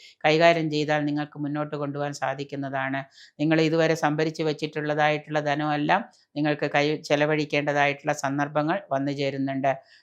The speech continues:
ചുരുക്കം ചില കാര്യങ്ങളെക്കുറിച്ച് മാത്രമേ നിങ്ങൾക്ക് ചെയ്തു തീർക്കാൻ സാധിക്കുന്നുള്ളൂ. ഈ ഒരു വർഷം എന്നുള്ളത് കൊണ്ട് നിങ്ങളുടെ മനസ്സ് എപ്പോഴും വല്ലാതെ അസ്വസ്ഥമാകുന്നതാണ്. അതുകൊണ്ട് വെ-, ടെൻഷൻ ആവണ്ട. ഇനിയും നിങ്ങൾക്ക് മുന്നോട്ട് നിങ്ങളുടെ കാര്യങ്ങൾ ചെയ്തു തീർക്കാനായിട്ട് വർഷ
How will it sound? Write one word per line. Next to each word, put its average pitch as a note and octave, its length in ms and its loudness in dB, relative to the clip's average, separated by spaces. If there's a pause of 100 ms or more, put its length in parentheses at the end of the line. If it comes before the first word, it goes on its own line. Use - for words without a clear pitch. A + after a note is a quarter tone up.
ചുരുക്കം D#3 440 2
ചില D#3 220 0
കാര്യങ്ങളെക്കുറിച്ച് D3+ 880 0
മാത്രമേ D3+ 500 -2
നിങ്ങൾക്ക് D3 380 -4
ചെയ്തു C#3 280 -4
തീർക്കാൻ C#3 400 -4
സാധിക്കുന്നുള്ളൂ. C#3+ 720 -4 (380)
ഈ D#3+ 100 0
ഒരു E3+ 160 6
വർഷം D#3+ 400 2
എന്നുള്ളത് D#3+ 440 -2
കൊണ്ട് D#3 260 0 (100)
നിങ്ങളുടെ D3 260 -2
മനസ്സ് C#3+ 340 -4
എപ്പോഴും D3+ 340 -2 (340)
വല്ലാതെ D#3 360 6
അസ്വസ്ഥമാകുന്നതാണ്. C#3+ 1200 0
അതുകൊണ്ട് D3 320 -2
വെ-, C#3+ 140 0
ടെൻഷൻ D3 420 -2
ആവണ്ട. D3 340 0 (420)
ഇനിയും F#3 280 0
നിങ്ങൾക്ക് D#3+ 320 -2
മുന്നോട്ട് D3+ 460 -2 (100)
നിങ്ങളുടെ D3 360 -2
കാര്യങ്ങൾ D3 380 0
ചെയ്തു C#3 280 -6
തീർക്കാനായിട്ട് C#3+ 680 -4
വർഷ C#3+ 240 -4